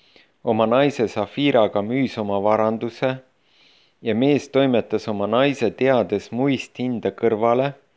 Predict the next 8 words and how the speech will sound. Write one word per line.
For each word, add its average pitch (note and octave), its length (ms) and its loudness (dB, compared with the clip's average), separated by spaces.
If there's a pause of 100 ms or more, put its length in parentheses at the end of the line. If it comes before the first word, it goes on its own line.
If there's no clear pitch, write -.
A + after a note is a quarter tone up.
(680)
ja G#2+ 200 -2
muist C#3 560 0
ta G2+ 160 0
tõi A2 540 0 (180)
ning G#2+ 260 -8
pani C3 300 2
apostlite G2+ 720 -2
jalgade G#2 400 2